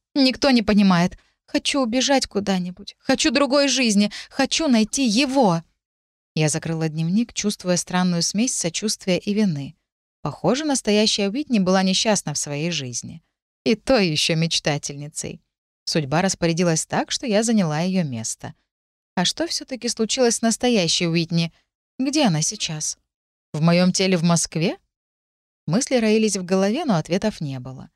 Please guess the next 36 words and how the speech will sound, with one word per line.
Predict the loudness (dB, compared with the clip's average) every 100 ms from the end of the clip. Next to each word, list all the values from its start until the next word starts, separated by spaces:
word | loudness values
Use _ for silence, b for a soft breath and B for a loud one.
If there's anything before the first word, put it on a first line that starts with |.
| _ _ _ 0
Единственное, | 4 4 2 2 0
что | 0 0
я | 0
могла | 2 2 0
сделать, | 0 2 2 0 b b -4
это | 0 0
действовать | 0 0 0 0 -2
в | 0
рамках | 0 0 -2
сложившейся | -4 -2 -2 -4 -4 -4
ситуации. | -6 -2 -2 -2 -4 -8 -10 -16 -20 _ _ _ 0
А | 0
ситуация | 0 -2 0 0 0 2 2
требовала | 2 2 4 4
спасать | 4 2 2 0 0
пекарню | -2 0 2 2
от | 2
разорения. | 2 2 0 0 -6 -8 -12 -16 _ _ _ 0
Не | 2
хотелось | 2 2 2 2
бы | 2 0
оказаться | 2 0 0 0 0
на | 0
улице. | 0 -4 -8 -10 -10 -16 _ _ _ _ -4
Я | 0
вытащила | 0 -2 -2 0 0
из | 0
комода | 0 2 2
лист | 2 0
бумаги | 0 2 2 2 -2
и |
карандаш, | -6 -8 -8 -4 -2 0
начав | -2 -2 -2 0
составлять | -2 0 0 0 -2
список | -2 -4 -4 -4
идей. | -4 -4 -8 -10